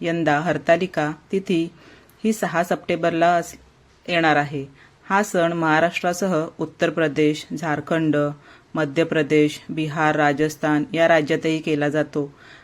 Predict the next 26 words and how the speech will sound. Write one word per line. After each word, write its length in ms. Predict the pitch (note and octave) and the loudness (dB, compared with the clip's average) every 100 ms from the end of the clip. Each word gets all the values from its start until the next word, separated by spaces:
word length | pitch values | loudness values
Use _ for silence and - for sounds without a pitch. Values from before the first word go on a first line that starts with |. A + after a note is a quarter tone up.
| _ | _
प्रत्येक 360 | G3+ F#3+ - A3+ | 0 2 4 4
ठिकाणी 460 | A#3 G#3+ G3 F#3 F3+ | 4 2 2 2 2
या 100 | F3 | 2
दिवसाचे 600 | F3 D#3+ F3+ E3+ F3+ E3+ | 0 -2 -2 0 0 0
वेगवेगळे 460 | E3 D#3+ E3 E3+ | 0 2 2 4
महत्त्व 360 | E3 D#3 D3+ D#3+ | 4 2 0 2
आहे. 360 | D#3 D#3+ C#3+ C#3+ - _ - | 0 0 -4 -6 -14 _ -6
तसेच 400 | G#3 G#3 F3+ E3+ - _ _ _ | -4 0 0 -2 -10 _ _ _
या 160 | F3+ F3+ | 0 0
दिवशी 460 | F#3+ F#3 D3+ E3 D#3+ | 2 0 -2 -4 -4
शिवपार्वतींची 960 | - F3 F#3 F3+ D#3 D#3 D#3 D#3 D#3 | -4 -2 2 4 4 2 -2 -4 -4
पूजा 320 | D#3+ D#3+ D3+ D3+ | -4 -2 0 0
केली 300 | D3+ C#3+ C#3+ | 0 -2 -2
जाते. 440 | D3 C#3 C#3 C#3+ - _ _ - - _ _ _ - | -4 -6 -8 -8 -14 _ _ -20 -20 _ _ _ -2
हरतालिका 580 | F3 E3 F#3 F3+ F3 F#3+ | 2 4 2 0 2 0
तृतीयेचे 800 | F#3+ F3 D#3 E3+ E3 D#3+ - G3 | 0 -2 -4 -2 0 0 -2 -2
शुभमुहूर्त 640 | - F3 F3 E3 D#3 D3 D#3+ | 0 0 2 0 -2 -2 2
काय 140 | E3 | 2
आहे 260 | D#3 E3 F#3 | 2 0 -6
ते 180 | - F3+ | -4 -4
पाहू, 240 | - D3+ | 0 0
बघूयात. 580 | C3+ D#3 D3+ D3 D3+ A#3 - _ - - - _ _ _ _ _ | 0 -2 2 4 2 0 -4 _ -20 -20 -20 _ _ _ _ _
पंचांगानुसार 920 | - F#3 F3+ F#3+ F#3+ G3+ G#3+ G#3 E3+ E3 | -2 0 2 0 2 2 2 4 4 4
पाच 320 | - D#3+ D#3+ | 2 0 0
सप्टेंबरला 680 | F3 - F3+ F3+ F#3 D3+ D3+ | -4 -2 -2 2 2 2 0
दुपारी 520 | D3+ D3+ E3+ D3+ D3 | -2 0 2 2 -2